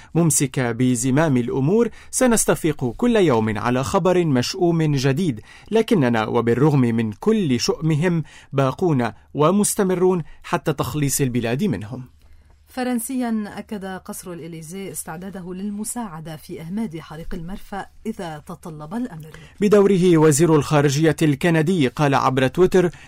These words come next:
Speaker 1: "نشعر بصدمة وحزن بعد علمنا باندلاع حريق آخر في مرفأ بيروت".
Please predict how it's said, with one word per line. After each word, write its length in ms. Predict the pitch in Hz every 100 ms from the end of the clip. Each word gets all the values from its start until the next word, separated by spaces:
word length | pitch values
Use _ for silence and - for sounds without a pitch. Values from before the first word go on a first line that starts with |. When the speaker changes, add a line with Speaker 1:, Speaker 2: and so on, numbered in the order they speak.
| -
Speaker 1:
"نشعر 420 | 143 - 123 135
بصدمة 580 | 127 127 226 175 120 107
وحزن 520 | 120 - 180 156 127 -
بعد 280 | 147 135 131
علمنا 500 | 120 147 147 135 123
باندلاع 580 | 127 120 143 143 123
حريق 600 | 123 - 147 135 - 131 -
آخر 400 | 220 220 180 160 - - -
في 360 | - 185 139
مرفأ 380 | 117 117 - 151
بيروت". 520 | 156 151 - - -